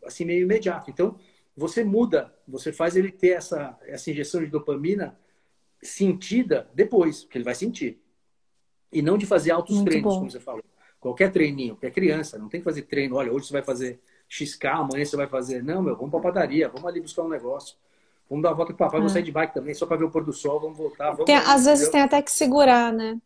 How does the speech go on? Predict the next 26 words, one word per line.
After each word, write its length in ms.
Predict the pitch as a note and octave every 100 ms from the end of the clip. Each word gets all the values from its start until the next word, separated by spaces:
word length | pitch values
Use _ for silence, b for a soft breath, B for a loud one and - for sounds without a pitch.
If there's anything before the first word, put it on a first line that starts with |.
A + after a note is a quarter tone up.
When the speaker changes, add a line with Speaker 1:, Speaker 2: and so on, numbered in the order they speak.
| -
Speaker 2:
O 140 | A3+
próprio, 640 | A3+ B3 B3+ D4 C#4 C4 A#3+
a 340 | G#3 G#3+ G#3
Speaker 1:
É. 40 |
Speaker 2:
histó-, 280 | G#3 - G#3
o 60 | G#3+
exemplo 340 | G#3 G#3+ G#3+
do 80 | G#3+
Henrique 240 | G#3+ G#3+ G#3+
Avancini, 580 | G3+ G#3 - G#3 G3
que 160 | F#3+ G#3
o 60 | F#3+
pai 200 | G#3+ G3
dele 460 | G#3 G#3+ G#3+ F3+ G3 - -
freava 560 | A#3 G#3+ G#3+ A3 G#3+ G3+
ele, 240 | G3+ G3+
que 120 | -
ele 120 | G3+
só 160 | G3 G#3
queria 240 | G3+ G#3
treinar, 560 | G3+ G#3 G3 F#3+ G3 G#3+
e 60 | G#3
o 40 |
pai 200 | - G3+
falava, 320 | G3 G3+ F#3
"Opa, 720 | F#3+ G3+ _ - B3 B3+ C4